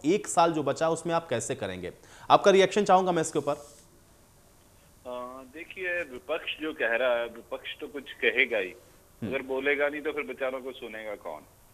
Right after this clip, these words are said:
Speaker 1: हम्म।
Speaker 2: विपक्ष का काम है तीखा टिप्पणी करनी, अच्छी बात है, करनी भी चाहिए। इसी के साथ, अ,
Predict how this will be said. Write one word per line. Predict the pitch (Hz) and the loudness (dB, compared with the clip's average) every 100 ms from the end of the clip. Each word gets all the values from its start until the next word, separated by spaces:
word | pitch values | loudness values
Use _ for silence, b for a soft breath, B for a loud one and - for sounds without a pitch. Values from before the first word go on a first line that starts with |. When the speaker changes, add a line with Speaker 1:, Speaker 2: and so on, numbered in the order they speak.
| - _ | -20 _
Speaker 1:
हम्म। | 120 | -6
Speaker 2:
विपक्ष | 107 120 160 - | -4 0 2 2
का | - 180 | 2 2
काम | 175 160 165 170 | 4 2 2 0
है | 170 170 - - - | 0 0 -4 -16 -10
तीखा | 147 147 143 | -6 -2 -2
टिप्पणी | 143 - 147 | -4 -10 -12
करनी, | 139 143 151 156 - | -10 -10 -10 -10 -10
अच्छी | 147 208 | -6 -4
बात | 185 147 139 | 0 2 2
है, | 165 | -2
करनी | - 143 139 156 | -2 -2 -2 -2
भी | 147 | -2
चाहिए। | 139 113 113 156 - - | 0 0 -2 -6 -10 -18
इसी | - 165 | -12 -4
के | 165 | -2
साथ, | 156 143 147 | 4 6 6
अ, | 147 156 135 | 4 0 -2